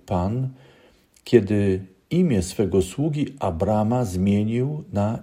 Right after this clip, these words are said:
imię Abraham. To był kolejny ruch ze strony Boga w objawieniu Jego wyborów, powołań i przymierza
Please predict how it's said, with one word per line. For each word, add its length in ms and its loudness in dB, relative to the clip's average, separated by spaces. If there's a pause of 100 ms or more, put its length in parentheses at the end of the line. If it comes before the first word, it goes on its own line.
imię 480 -2 (180)
Abraham. 800 -6 (1300)
To 200 6
był 260 2
kolejny 600 6
ruch 420 2 (140)
ze 180 0
strony 460 0
Boga 580 2
w 240 -12
objawieniu 920 2 (520)
Jego 380 0
wyborów, 800 2 (480)
powołań 640 2 (560)
i 260 0 (140)
przymierza 1000 2